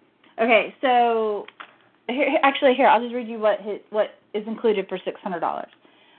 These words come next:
Um, title setup, text and cover file profe-, professionally submitted for printing. Um, the I S B N number, I will own it, 'cause I can take it with me if I change publishing houses.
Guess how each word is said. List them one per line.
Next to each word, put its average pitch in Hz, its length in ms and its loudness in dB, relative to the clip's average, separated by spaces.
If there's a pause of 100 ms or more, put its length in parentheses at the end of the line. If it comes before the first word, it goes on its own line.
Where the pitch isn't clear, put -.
(120)
Um, 208 440 0 (680)
title 311 440 6
setup, 247 460 0
text 285 280 -4
and 269 240 -2
cover 220 800 0 (140)
file 214 420 6
profe-, 220 300 -6 (180)
professionally 240 720 -4
submitted 208 380 -2
for 208 80 -10
printing. 190 640 -8 (580)
Um, 202 220 6
the 190 120 -2
I 214 260 2
S 233 80 -6 (100)
B 247 120 -6
N 208 200 -6
number, 190 500 0
I 196 160 4
will 220 260 0
own 202 240 -2
it, 185 280 -4 (500)
'cause 190 80 -6
I 190 100 6
can 208 200 -6
take 214 220 -2
it 220 100 -4
with 202 180 -4
me 196 200 -4
if 190 100 -10
I 185 100 2
change 190 420 -6
publishing 196 400 -6
houses. 175 600 -4